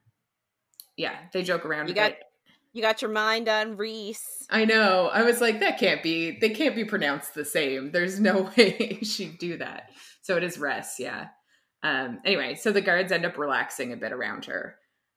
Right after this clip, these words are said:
Speaker 1: Um, Rena goes up to perform, and, uh,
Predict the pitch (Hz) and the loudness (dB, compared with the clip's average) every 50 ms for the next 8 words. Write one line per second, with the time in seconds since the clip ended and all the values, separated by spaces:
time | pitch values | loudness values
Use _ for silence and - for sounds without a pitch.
0 | _ _ - 175 170 165 165 156 151 151 143 135 127 - - _ _ _ _ _ | _ _ -6 -4 -2 -2 -2 -2 -4 -4 -6 -6 -8 -10 -14 _ _ _ _ _
1 | _ - - - _ _ _ - 190 185 196 196 196 202 208 208 202 202 - - | _ -20 -20 -20 _ _ _ -12 -6 0 0 2 2 2 0 0 0 -2 -4 -8
2 | - - 175 160 170 165 170 151 - - - - - - - - - 180 160 139 | -4 -2 0 0 0 -2 -4 -4 -6 -8 -12 -14 -14 -16 -12 -8 -6 -6 -4 -4
3 | 131 110 110 151 214 214 214 - - 160 160 160 160 160 160 156 151 156 151 151 | -4 -6 -6 -6 -6 -8 -8 -10 -10 -8 -8 -6 -6 -6 -6 -6 -6 -6 -8 -8
4 | 147 156 160 160 151 147 147 147 147 143 135 131 110 | -10 -8 -8 -6 -4 -4 -4 -4 -6 -6 -6 -8 -8